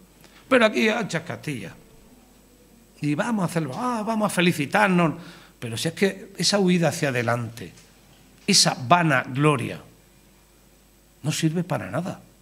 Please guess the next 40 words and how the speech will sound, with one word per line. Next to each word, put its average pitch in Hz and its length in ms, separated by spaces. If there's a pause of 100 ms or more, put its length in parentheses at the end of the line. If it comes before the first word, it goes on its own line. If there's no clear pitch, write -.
(840)
No 160 120
sirve 196 320
para 127 280
nada 160 260
en 110 100
absoluto. - 560 (600)
Si 151 120
lo 120 160
que 147 80
hay 226 120
es 233 80
que 151 220
curráis, 143 520
trabajáis, 123 460
la 123 120
lealtad 113 440
empieza 170 380
por 120 160
uno 156 160
mismo 143 340 (200)
y 107 60
ser - 200
capaces 147 440
de 131 100
cumplir 123 440
con 139 160
los 113 120
demás. 131 260 (140)
Si - 160
nos 135 160
tenéis 143 260
para 151 240
eso, 156 200 (140)
si - 160
os 147 120
dimos 196 340
ese 147 100
voto 156 500 (240)
al 123 140
principio 120 680